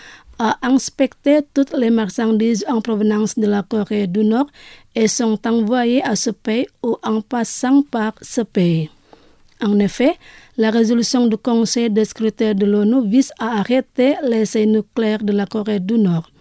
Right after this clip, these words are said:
Comme on le sait, malgré l'essai nucléaire de ce pays obtient les critiques et a provoqué la controverse, la Corée du Nord procède encore à des essais nucléaires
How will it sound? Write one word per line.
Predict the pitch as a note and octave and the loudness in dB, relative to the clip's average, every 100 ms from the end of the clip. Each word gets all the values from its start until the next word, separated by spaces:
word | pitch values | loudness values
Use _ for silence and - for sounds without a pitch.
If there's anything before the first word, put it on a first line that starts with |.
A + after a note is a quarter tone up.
| _ _ _ - - _ - | _ _ _ -20 -20 _ -2
Comme | G#3+ D#4+ | -2 0
on | A3+ G#3+ | 0 2
le | G#3 | 0
sait, | - A3+ A#3+ - - - - | 0 0 0 -2 -10 -20 -2
malgré | A#3 A#3+ A#3 F#3 C4+ D4 - | 0 2 0 0 2 2 2
l'essai | A3+ A3 G#3+ B3 | 0 0 0 2
nucléaire | A#3+ A3+ A3+ A3 A3+ | 0 0 -2 -2 -2
de | A3 | -2
ce | A#3+ | -2
pays | A3 A3+ - | -4 -4 -4
obtient | F#4 - - A#3 A#3 C#4+ | -6 -6 -2 0 0 0
les | A3+ G#3+ | 0 -2
critiques | - B3 - C4+ C#4+ C3+ A#3+ | -2 -4 -2 -4 -4 -8 -4
et | B3+ - | -4 -4
a | A3+ G#3+ | -6 -4
provoqué | A3 G3+ A3+ - - A#3+ C4 | -2 0 -2 -2 -2 0 0
la | A3+ G#3+ | 0 0
controverse, | G#3 A3 G#3 G#3+ F#3+ G#3 D#4 - - - - _ | -2 -2 -2 -2 -2 -2 -4 -8 -20 -20 -20 _
la | B3+ B3 | -2 0
Corée | C4 B3 D4 | 0 0 2
du | B3 C4+ | 4 4
Nord | C4 D4 C#4+ - | 4 2 -2 -6
procède | B3+ B3 C4 B3 - | -4 -4 -4 -4 -2
encore | B3 A#3+ B3 B3 C4+ - | -2 -2 0 0 0 -2
à | A3 | -2
des | G3 G#3+ G3+ | 0 2 2
essais | A#3 - A3+ G#3+ | 0 0 0 0
nucléaires | A3+ - A3+ C#4 | 0 -2 0 0